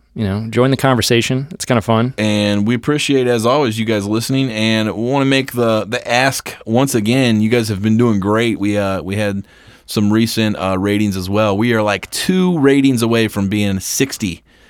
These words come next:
Speaker 2: having
Speaker 1: Ooh.
Speaker 2: sixty ratings. Um, so if you have
Speaker 1: We're talking
Speaker 2: not
Speaker 1: about iTunes, by the
Speaker 2: iTunes,
Speaker 1: way. Yeah.
Speaker 2: on iTunes, if you had not had the opportunity on iTunes, uh, to rate and review our podcast, Filmmakers Drinking Bourbon,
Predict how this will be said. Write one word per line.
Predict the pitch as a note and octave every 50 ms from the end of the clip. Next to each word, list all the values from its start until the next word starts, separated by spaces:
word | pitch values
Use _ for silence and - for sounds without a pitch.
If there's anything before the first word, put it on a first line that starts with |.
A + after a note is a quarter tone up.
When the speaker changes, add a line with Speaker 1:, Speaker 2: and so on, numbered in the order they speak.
| _ _
Speaker 2:
having | - B2 A#2 A2 A2 A2+
Speaker 1:
Ooh. | A#2 A2+ G#2+
Speaker 2:
sixty | D3+ F#2+ F#2 F2+ - D3+
ratings. | C#3 C3 B2+ B2+ B2+ C3 C3+ C#3 C#3+ - - - _ _ _ - - - - _ _
Um, | - A2+ A2+ A2+ A2 G#2+ G#2+ F#2+
so | - - - C3 A#2+ A#2 A#2 A2+
if | - C3+ B2+ A#2+ -
you | D#3 G3+ A#3+
have | G#3+ E3+ C3 C3
Speaker 1:
We're | C3
talking | B2 F3 F3+ - D3+ C#3+
Speaker 2:
not | C3 A#2+
Speaker 1:
about | - -
iTunes, | A#2+ A2+ A2 - - G#2 F#2 F2
by | A2+ A2+ A2
the | - F2
Speaker 2:
iTunes, | F2+ F2 E2+
Speaker 1:
way. | E2+ E2 F#2 A#2+ B2+ -
Yeah. | - G#2 A2+
Speaker 2:
on | C3 C#3+
iTunes, | C#3+ C3 C3 B2+ A#2 - G#2 F#2 F2+ F2+ F2+ - - - - - - - - - _ -
if | - G#2+ G#2+ A#2+
you | D3 F3
had | F3 C#3+
not | A#2+ A#2 B2+ C3 B2+ B2
had | B2+ A#2+ A#2 A2+
the | A2 G#2 G2+
opportunity | G#2 G#2 G3 F#3+ - A2+ G#2+ G#2 F#2+ - -
on | - F#2+ A#2 A2+
iTunes, | E2 G2 A2 A#2+ A2+ - F#2 E2+ E2 D#2+ F2 - - _ _ _
uh, | - F#2 F2+ E2+ D#2 E2+ -
to | - - G#2+ G2+ F#2
rate | F#2 G#2 A2 C3 C3+ C3+
and | A#2 A2 G#2
review | G#2 G2 F#2 G2 G#2+ A2 G#2+ G2 F#2 F2+ F2 - -
our | - F#2+ G2+
podcast, | - A2 G#2 G2+ - - - - -
Filmmakers | - F#2+ F#2 F#2 F2 E2+ F2+ F2 -
Drinking | - F#2 F2 E2+ E2+ E2
Bourbon, | E2+ F2+ F#2 F2 E2+ E2 F2